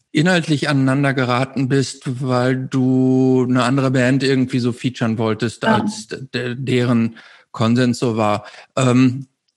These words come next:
Speaker 1: erste Frage, wie, wie hast du,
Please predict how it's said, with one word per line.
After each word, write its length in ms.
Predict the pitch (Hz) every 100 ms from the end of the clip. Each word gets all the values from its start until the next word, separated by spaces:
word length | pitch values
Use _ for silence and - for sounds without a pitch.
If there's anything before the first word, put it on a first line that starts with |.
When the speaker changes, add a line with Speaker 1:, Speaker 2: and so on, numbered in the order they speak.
| - - - _ - - - -
Speaker 1:
erste 300 | 160 - -
Frage, 300 | 170 156 139
wie, 220 | 170 143
wie 180 | 156 165
hast 220 | 175 -
du, 200 | 175 160